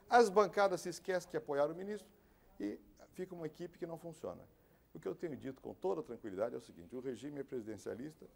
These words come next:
eu não sou, eu sou parlamentarista, mas as regras estão aí, o regime é presidencialista, a responsabilidade do ministério é do presidente da República,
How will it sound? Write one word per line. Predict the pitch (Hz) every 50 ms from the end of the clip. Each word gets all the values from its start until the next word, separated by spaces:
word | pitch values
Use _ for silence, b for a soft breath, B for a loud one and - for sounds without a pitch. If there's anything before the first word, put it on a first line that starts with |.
| _ _ -
eu | 127 127
não | 123 127 123
sou, | - 151 160
eu | 151
sou | - 139 123
parlamentarista, | - 110 104 101 98 95 - - 117 135 147 143 - - b b b b b b b -
mas | - 117 117
as | 107 104
regras | 113 104 101 -
estão | - - 113 113
aí, | 117 139 147
o |
regime | - 123 107 - 139 139
é | 120 - - - 117
presidencialista, | - 117 104 104 110 101 - 107 107 131 147 143 147
a | 127
responsabilidade | 135 135 - - 135 113 - 113 107 107 95 95 98 98 101
do | 107
ministério | 98 98 92 87 - - 131 131 131 127 B B B B
é | - 156 156
do | 139
presidente | - - 120 110 123 120
da | 113
República, | 110 107 - 78 73 - -